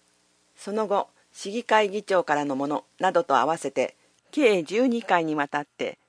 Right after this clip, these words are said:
誓約を履行するよう要請してきている。要望。事態は少しも改善されていない。このようなことでは、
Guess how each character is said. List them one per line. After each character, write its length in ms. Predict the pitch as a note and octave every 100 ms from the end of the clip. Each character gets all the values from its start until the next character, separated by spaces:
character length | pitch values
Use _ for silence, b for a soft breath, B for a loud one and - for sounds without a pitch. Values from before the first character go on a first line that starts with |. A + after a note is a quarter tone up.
| _
誓 260 | - G3+
約 360 | G#3 G3 - F3
を 80 | F3
履 140 | E3
行 220 | - G3+
す 160 | A3 F#3+
る 140 | F#3
よ 180 | F#3 D#3+
う 20 | -
要 220 | D3 E3
請 240 | - D#3
し 100 | -
て 140 | - C#3
き 100 | -
て 120 | B2
い 100 | A2
る。 140 | G2+ - _ _ _ _ _ _ _ _ _ _ _ _ _ -
要 260 | F#3+ F#3+
望。 340 | E3+ D#3+ C#3+ - _ _ _ _ _ _ _ _ -
事 140 | G3
態 240 | - F#3 E3+
は 100 | D#3
少 300 | - - B3+
し 160 | A3+
も 160 | A3+ G3+
改 220 | F#3+ F#3
善 200 | F3+ F3+
さ 140 | E3+
れ 100 | D#3
て 120 | D#3 D3
い 80 |
な 120 | C#3+ C3
い。 80 | - _ b b _ _
こ 140 | - G3
の 140 | G#3+
よ 140 | B3 A3
う 20 |
な 140 | F3+
こ 100 | E3+
と 140 | D#3+ D#3
で 100 | D3
は、 220 | B2